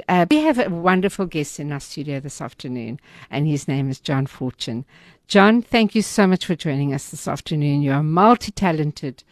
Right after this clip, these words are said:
um, musician, uh, been with several musicians throughout the gen-, uh, throughout your years of being on, um, in the music industry, and you also tutoring and, uh,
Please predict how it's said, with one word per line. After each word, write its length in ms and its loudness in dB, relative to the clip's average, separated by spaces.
um, 440 -4
musician, 720 4
uh, 300 -4
been 240 4
with 340 -2
several 480 2
musicians 760 0
throughout 600 -2
the 80 -6
gen-, 380 -2
uh, 300 -10
throughout 520 0
your 140 2
years 400 4
of 140 -6
being 180 0
on, 180 -4
um, 400 2
in 180 2
the 60 2
music 360 4
industry, 640 0
and 420 0
you 140 -2
also 260 -2
tutoring 680 -2
and, 360 -4
uh, 120 2